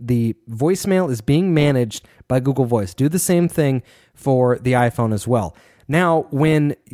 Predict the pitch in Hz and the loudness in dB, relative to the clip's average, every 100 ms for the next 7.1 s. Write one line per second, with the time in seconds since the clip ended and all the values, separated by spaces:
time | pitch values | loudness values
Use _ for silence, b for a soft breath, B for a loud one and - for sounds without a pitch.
0 | 113 - 156 165 143 160 233 135 120 123 | -20 -6 -2 0 0 2 0 2 0 -2
1 | 139 131 117 131 147 165 165 156 147 143 | 0 0 0 0 0 2 2 2 2 0
2 | 131 117 - 165 147 131 - 123 123 123 | -2 -4 -2 0 2 0 -2 -2 0 0
3 | 117 - 147 127 120 113 127 120 113 139 | -2 0 0 2 0 -2 -2 0 -2 -2
4 | 139 113 110 b b b b 147 139 131 | 0 0 -2 b b b b 0 2 0
5 | 113 - - - 196 180 170 151 - - | -4 -12 -12 -2 0 2 0 0 -4 -18
6 | - - 175 196 196 - 139 135 135 139 | -8 -2 0 0 -2 -2 0 0 0 -2